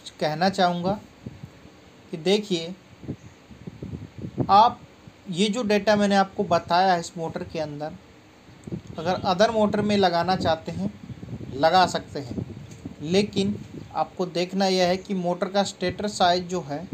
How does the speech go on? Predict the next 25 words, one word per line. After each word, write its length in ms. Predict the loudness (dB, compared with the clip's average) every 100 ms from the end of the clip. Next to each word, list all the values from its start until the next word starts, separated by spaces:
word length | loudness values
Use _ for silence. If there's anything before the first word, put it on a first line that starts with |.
| -12 -12 -16 -18 -20 -20 -18 -18 -18 -16 -10 0
ऐसा 340 | 2 4 4
ही 140 | 4 4
होना 300 | 2 4 4
चाहिए, 420 | 2 0 0 -4 -8 -14 -20 -20 -20 -20 -20 -20 -20 -20 -18 -2
लगभग 520 | 4 4 6 4 4 -8 -12
same 400 | -2 2 2 2
होना 280 | 0 0
चाहिए, 460 | 0 -2 -2 -4 -8 -12 -20 -20 -12 -12 -12 -20 -20 -16
ठीक 240 | -12 -2 -2
है। 160 | -2 -6 -20 -20 -12 -10
Stator 380 | -2 0 2 2
size 440 | 4 4 2 -6 -14 -10
मोटा 420 | -4 0 2 4 6
हो 320 | 6 2 -2
या 140 | -4 -2
थोड़ा 220 | -2 -2 0
पतला 340 | -2 4 6
हो, 220 | 6 4 -2 -12 -20 -20 -20 -20 -20 -20 -14 -4
तो 80 | -2
उस, 260 | -2 -6 -14 -20 -18 -12
उस 140 | -8
पे 140 | 2
आपको 280 | 4 4 -2
coil, 400 | 0 4 6 6
आप 220 | 6 6